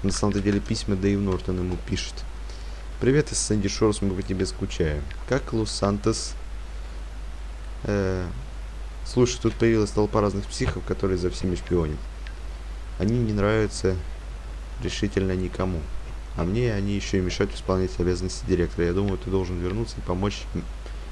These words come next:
мне и остаться здесь навсегда, как мы договаривались. Я боюсь, что в Лос-Сантосе тебя съедят ящерки.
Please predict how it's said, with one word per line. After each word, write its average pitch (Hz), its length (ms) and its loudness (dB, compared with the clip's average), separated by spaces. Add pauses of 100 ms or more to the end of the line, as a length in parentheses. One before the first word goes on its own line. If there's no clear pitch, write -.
(100)
мне 92 220 4
и 101 80 4
остаться - 600 0
здесь 90 420 -2
навсегда, 90 540 0
как - 240 -2
мы 95 80 2
договаривались. 85 560 2
Я 92 60 4
боюсь, 95 220 2
что - 160 -4
в 82 80 0
Лос-Сантосе 104 480 -2 (440)
тебя 98 200 6
съедят 90 420 0
ящерки. - 560 0